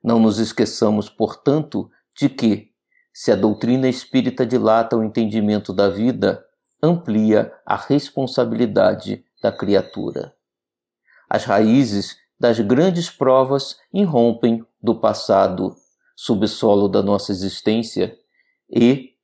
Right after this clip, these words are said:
na estrada da evolução, quem sai de uma vida entra em outra, porque berço e túmulo são,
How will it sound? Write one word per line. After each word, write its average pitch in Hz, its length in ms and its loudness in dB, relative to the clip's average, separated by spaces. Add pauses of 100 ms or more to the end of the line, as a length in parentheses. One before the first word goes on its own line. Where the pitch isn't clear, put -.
(140)
na 110 180 2
estrada 107 540 2
da 104 140 4
evolução, 104 800 0 (500)
quem 196 140 0
sai 139 320 0
de 131 100 -4
uma 127 240 -2
vida 107 500 0 (220)
entra 107 640 -2
em 110 240 -2
outra, 107 680 0 (420)
porque 143 520 -2 (180)
berço 113 500 0
e 131 60 0
túmulo 113 540 2
são, 104 480 -2